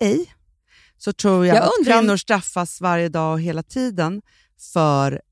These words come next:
Speaker 1: våra intressen då, om vi kan kalla
Speaker 2: Mm.
Speaker 1: det för. För man kan ju vara jätteframgångsrik och sen så kanske du har en otrolig klädstil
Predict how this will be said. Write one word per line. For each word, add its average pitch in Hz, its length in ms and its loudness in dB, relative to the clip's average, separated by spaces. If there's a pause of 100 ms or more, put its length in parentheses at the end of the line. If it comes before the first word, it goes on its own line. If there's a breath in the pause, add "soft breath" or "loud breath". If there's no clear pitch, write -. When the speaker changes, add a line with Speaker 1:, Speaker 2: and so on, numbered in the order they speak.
Speaker 1:
våra 156 360 -4
intressen 160 580 -6
då, 135 80 -4
om 135 80 -4
vi 139 100 -6
kan 147 140 -10
kalla 135 220 -2
Speaker 2:
Mm. 123 180 -6
Speaker 1:
det 143 160 -8
för. - 160 -12
För - 160 -10
man 180 100 -4
kan 214 100 -4
ju 202 60 -2
vara 156 320 0
jätteframgångsrik 160 1000 -6
och 180 80 -6
sen 165 160 -4
så - 100 -10
kanske 151 260 -8
du 147 40 -4
har 147 120 -4
en 143 180 -4
otrolig 147 440 -6
klädstil 175 680 -6